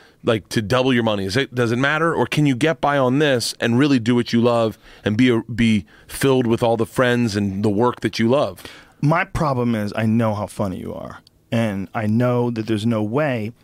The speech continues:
Speaker 2: you could be at your best if you're off, like, months and months at a time
Speaker 1: Yeah.
Speaker 2: doing that show.
Speaker 1: I thought I was. When you said that to me, I was like, I remember thinking, like, "I, I go up all the time." But I was wrong. I was lying to myself 'cause I was going up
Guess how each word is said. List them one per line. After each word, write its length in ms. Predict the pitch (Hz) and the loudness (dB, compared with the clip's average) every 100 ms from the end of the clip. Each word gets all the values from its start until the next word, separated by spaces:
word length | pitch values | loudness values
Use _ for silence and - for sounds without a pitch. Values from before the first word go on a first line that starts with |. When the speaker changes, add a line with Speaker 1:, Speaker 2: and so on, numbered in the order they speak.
| _ _ _ _ _ _ - - | _ _ _ _ _ _ -20 -8
Speaker 2:
you 180 | 120 139 | -2 0
could 200 | 143 123 | -2 -2
be 240 | 127 123 110 | 0 0 0
at 200 | 113 95 | -4 -4
your 80 | |
best 460 | 101 107 110 127 - | -6 -4 -2 -4 -6
if 140 | 113 104 | -10 -4
you're 220 | 123 120 - | -2 -2 -2
off, 460 | 101 104 101 - _ | 0 -2 -4 -16 _
like, 180 | 98 107 | -10 -2
months 360 | 117 123 123 | -2 -2 -4
and 100 | 120 | -4
months 280 | 104 98 104 | -4 -4 -6
at 60 | 92 | -10
a 40 | |
time 460 | 90 - 107 95 92 | -10 -8 -8 -8 -4
Speaker 1:
Yeah. 140 | 95 | -2
Speaker 2:
doing 220 | 117 107 101 | 0 0 -2
that 200 | 90 - | -6 -6
show. 300 | 131 107 - - | -4 -4 -8 -4
Speaker 1:
I 120 | 127 | -2
thought 260 | 175 156 127 | 0 0 2
I 80 | 107 | 2
was. 340 | 104 107 101 | 2 2 0
When 100 | 107 | 2
you 100 | 127 | 2
said 180 | 156 151 | 2 2
that 120 | 131 | 0
to 60 | 123 | 0
me, 60 | 113 | 0
I 80 | 110 | 0
was 140 | 104 | 0
like, 260 | 110 101 - - - | 0 -2 -6 -20 -6
I 60 | 143 | 0
remember 240 | 185 135 | 0 2
thinking, 240 | 135 127 120 | 0 2 0
like, 260 | 107 101 - _ - - _ _ _ - | -2 -4 -14 _ -20 -20 _ _ _ -4
"I, 160 | 196 | -2
I 120 | 185 196 | 0 0
go 140 | 208 | 2
up 100 | 202 | 2
all 120 | 208 | 0
the 40 | 196 | 0
time." 440 | 233 156 - - _ _ _ | 0 -2 -4 -12 _ _ _
But 260 | 117 107 117 | -4 2 2
I 120 | 113 | 4
was 260 | 113 95 90 | 2 0 0
wrong. 400 | 101 92 98 - | -2 -2 -8 -2
I 60 | |
was 120 | 131 120 | 0 2
lying 200 | 156 143 | 2 2
to 40 | |
myself 580 | 110 95 - 127 90 - _ _ _ | 0 -2 0 0 -2 -14 _ _ _
'cause 140 | - 120 | -2 0
I 60 | |
was 120 | 170 123 | 0 0
going 320 | 143 160 139 | 0 2 2
up 280 | 185 139 | 2 0